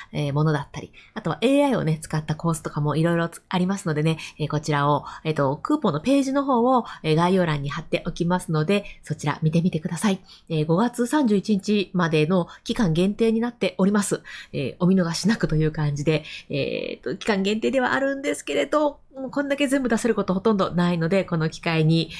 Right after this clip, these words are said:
えー、ゲットしておいてください。ということで、めちゃくちゃ短いんですけれど、えー、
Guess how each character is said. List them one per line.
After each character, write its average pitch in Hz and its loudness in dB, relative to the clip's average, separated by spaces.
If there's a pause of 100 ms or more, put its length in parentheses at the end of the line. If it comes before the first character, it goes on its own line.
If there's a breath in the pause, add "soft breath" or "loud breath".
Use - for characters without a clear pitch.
(240 loud breath)
え 143 -2
ー、 127 -2
ゲ 151 2
ッ 143 -2
ト - -4
し - -8
て 151 0
お 151 2
い 156 0
て 208 0
く 208 -6
だ 240 2
さ 277 0
い。 - 2 (600 loud breath)
と - 0
い 262 4
う 247 0
こ - 4
と - 2
で、 175 4
め 170 0
ち - -6
ゃ 226 -4
く 226 0
ち 233 0
ゃ 208 2
短 202 -2
い 226 4
ん 214 6
で 214 4
す - -12
け 196 -2
れ 180 -2
ど、 - 0 (300 loud breath)
え 160 -2
ー、 143 0